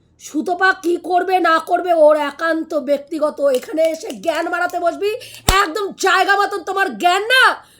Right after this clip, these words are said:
ঢুকিয়ে একেবারে রেখে দেবো। চলো ফটো, জ্ঞান তোমার বাড়িতে গিয়ে তোমার বরকে মারাবে, ওই পাঠাটাকে, পাঠাটাকে সামনে বসাবি, বসিয়ে জ্ঞান মারাবি,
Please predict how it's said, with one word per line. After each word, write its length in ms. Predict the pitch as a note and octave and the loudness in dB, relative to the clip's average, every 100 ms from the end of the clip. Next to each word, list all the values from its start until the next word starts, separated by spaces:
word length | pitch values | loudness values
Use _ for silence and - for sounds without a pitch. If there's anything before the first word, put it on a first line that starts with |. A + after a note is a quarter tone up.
| _ | _
ঢুকিয়ে 380 | F#3 A#3 C#4 F#4 | -8 -6 -4 -2
একেবারে 400 | F#4+ F#4+ F#4 F4+ | -2 0 0 2
রেখে 200 | F4 F4 | 2 0
দেবো। 160 | F4 F4 E4+ | 2 0 2
চলো 220 | F#4+ F#4+ | 0 0
ফটো, 440 | F#4 G4 A4 G#4+ - - _ _ _ F#3 | 0 2 6 6 4 -12 _ _ _ -4
জ্ঞান 300 | D#4+ D#4+ F4 | -2 0 -2
তোমার 260 | F4+ F#4 | -2 -2
বাড়িতে 440 | E4 D4+ D#4 E4 F4+ | -2 -4 -4 -4 -6
গিয়ে 180 | E4+ F4 | -2 -2
তোমার 300 | F4 F4 D#4+ | 0 -2 -2
বরকে 420 | B3 D#4 D#4+ D4 | -2 -2 0 -2
মারাবে, 320 | E4 E4+ E4 | -2 0 2
ওই 80 | D#4+ | 0
পাঠাটাকে, 760 | - A#3 C#4+ D#4 D#4 C#4 - _ _ _ _ _ _ _ | -2 -10 -6 -6 -4 -6 -6 _ _ _ _ _ _ _
পাঠাটাকে 500 | C#4 D4 E4+ E4 F4 | -4 0 2 4 2
সামনে 360 | - F4 E4+ | 2 0 2
বসাবি, 480 | F#4 E4 D#4+ G4 A4+ C5 - _ _ _ _ _ | 4 2 2 4 4 4 0 _ _ _ _ _
বসিয়ে 500 | B3+ D#4+ E4 G4 G#4+ | 0 2 4 4 4
জ্ঞান 280 | E4+ F#4+ F4+ | 2 0 0
মারাবি, 540 | G4 G4 F#4+ F#4 D4 | 2 4 4 0 -4